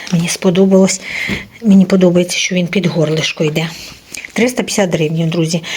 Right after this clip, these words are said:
Там були і з малюнками, і з вишивкою. Всі триста п'ятдесят гривень. І ось такі штани. Чоловічі. На флісі.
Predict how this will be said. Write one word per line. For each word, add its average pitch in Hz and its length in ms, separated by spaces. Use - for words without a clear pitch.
Там 226 180
були 233 200
і 240 140
з 233 40
малюнками, 226 1000
і 233 100
з 190 100
вишивкою. 233 840
Всі 294 300
триста 254 400
п'ятдесят 190 520
гривень. 165 440
І 240 80
ось 226 160
такі 208 300
штани. 180 540
Чоловічі. 190 760
На 233 120
флісі. 180 520